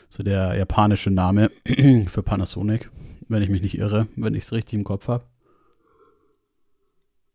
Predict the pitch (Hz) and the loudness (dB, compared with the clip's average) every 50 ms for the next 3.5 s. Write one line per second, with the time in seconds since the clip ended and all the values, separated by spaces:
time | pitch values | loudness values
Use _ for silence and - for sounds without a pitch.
0 | _ _ _ _ _ _ _ _ _ _ - 120 120 123 123 127 127 127 123 - | _ _ _ _ _ _ _ _ _ _ -6 -4 -2 -2 0 0 -2 -4 -6 -8
1 | - _ _ _ _ _ _ _ _ _ _ _ _ _ _ _ _ _ _ _ | -18 _ _ _ _ _ _ _ _ _ _ _ _ _ _ _ _ _ _ _
2 | _ _ _ _ _ _ _ _ _ _ _ _ _ _ _ _ _ _ _ _ | _ _ _ _ _ _ _ _ _ _ _ _ _ _ _ _ _ _ _ _
3 | - - 117 113 107 - 120 120 - - | -14 -8 -6 -6 -4 -2 -2 -2 -2 -2